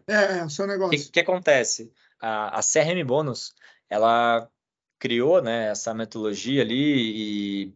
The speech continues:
Speaker 2: de uma forma muito simples, tá? É muito simples, mas funciona, tá? Por quê? Porque o cliente vai pra loja, ele compra e recebe um cashback pra próxima compra.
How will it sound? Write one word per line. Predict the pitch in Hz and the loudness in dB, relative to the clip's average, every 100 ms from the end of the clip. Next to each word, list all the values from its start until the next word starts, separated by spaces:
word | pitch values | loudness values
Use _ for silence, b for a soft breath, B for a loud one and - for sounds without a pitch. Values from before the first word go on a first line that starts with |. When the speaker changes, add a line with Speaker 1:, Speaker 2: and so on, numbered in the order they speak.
| _ | _
Speaker 2:
de | - | -4
uma | 110 | -2
forma | 120 127 | 0 -2
muito | 139 | -2
simples, | - - 160 135 101 | -4 -2 -2 -4 -6
tá? | - 107 | -2 0
É | 107 | 0
muito | 113 143 151 | -2 -4 -6
simples, | - 147 156 170 180 | -8 -6 -6 -6 -6
mas | 151 147 | -2 -2
funciona, | - 170 160 - 156 120 87 _ _ | -2 -4 -2 0 2 0 -4 _ _
tá? | - 113 | -4 -2
Por | 113 123 | -2 -2
quê? | 151 120 - B B | 2 2 0 B B
Porque | 123 113 | -8 -2
o | 143 | 0
cliente | 143 151 151 | 0 0 2
vai | 147 | 2
pra | 156 | 4
loja, | 143 123 139 160 165 - | 4 4 4 0 -8 -10
ele | 110 113 _ _ | -8 -8 _ _
compra | 135 156 175 175 180 185 _ _ _ _ _ - | 0 0 0 0 0 -2 _ _ _ _ _ -2
e | 135 | 0
recebe | 143 135 135 139 143 | 2 4 4 4 2
um | 143 143 | -4 -4
cashback | 139 139 135 147 127 120 131 131 156 - _ | -2 -2 -2 -4 0 2 2 0 -8 -8 _
pra | 131 131 | 0 0
próxima | - 139 147 143 160 151 | 2 4 4 2 -4 -6
compra. | 143 127 120 101 98 | -2 -2 -2 -10 -12